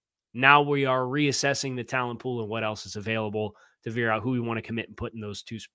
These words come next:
those two of those three spots as first or second-year players. For your no-limit guys, we heard it alluded to that, uh, Robbie Chosen is considering his options by general manager Chris Grier yesterday.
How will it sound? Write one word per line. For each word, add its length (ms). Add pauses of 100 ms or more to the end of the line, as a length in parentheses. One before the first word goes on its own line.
(120)
those 340 (220)
two 140
of 60
those 160
three 180
spots 420
as 340
first 320
or 40
second-year 400
players. 400 (1300)
For 120
your 140
no-limit 480
guys, 340 (640)
we 300
heard 320
it 60
alluded 420
to 220
that, 200 (300)
uh, 420 (240)
Robbie 300
Chosen 420
is 360
considering 460
his 140
options 600 (220)
by 180
general 260
manager 240
Chris 240
Grier 200
yesterday. 540